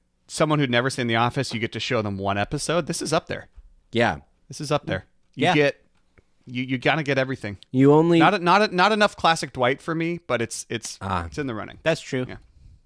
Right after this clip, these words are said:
Speaker 2: Good point. Good point. You'll
Speaker 1: Walk
Speaker 2: have to
Speaker 1: until you
Speaker 2: explain the
Speaker 1: hear the
Speaker 2: backstory.
Speaker 1: beehive. <laughs>
Speaker 2: <laughs>
Speaker 1: That one, uh, in, that's one of those, like, forever, I've always thought the line was, like,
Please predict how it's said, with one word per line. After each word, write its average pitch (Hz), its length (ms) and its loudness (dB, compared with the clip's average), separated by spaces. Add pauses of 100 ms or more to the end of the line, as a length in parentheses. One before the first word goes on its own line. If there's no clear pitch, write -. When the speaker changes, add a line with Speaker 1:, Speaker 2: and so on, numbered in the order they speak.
(920)
Speaker 2:
Good 90 160 -12
point. 87 300 -6 (380)
Good 92 160 -10
point. 92 240 -4
You'll 107 140 0
Speaker 1:
Walk 120 80 4
Speaker 2:
have - 100 0
to 127 100 2
Speaker 1:
until 120 180 0
you - 40 -4
Speaker 2:
explain 110 300 2
the 101 60 0
Speaker 1:
hear 95 300 2
the 160 100 0
Speaker 2:
backstory. 151 200 2
Speaker 1:
beehive. 117 1500 -2
<laughs> - 240 -10 (160)
Speaker 2:
<laughs> - 240 -6
Speaker 1:
That 170 160 0
one, 240 200 -2
uh, 160 80 0 (880)
in, 190 220 2
that's 185 220 2
one 262 120 2
of 247 80 -2
those, 190 120 -2
like, 143 300 -4
forever, 156 580 0
I've 127 180 -2
always 143 240 2
thought 135 180 0
the 135 80 -8
line 120 220 2
was, 113 120 -4
like, 104 200 -4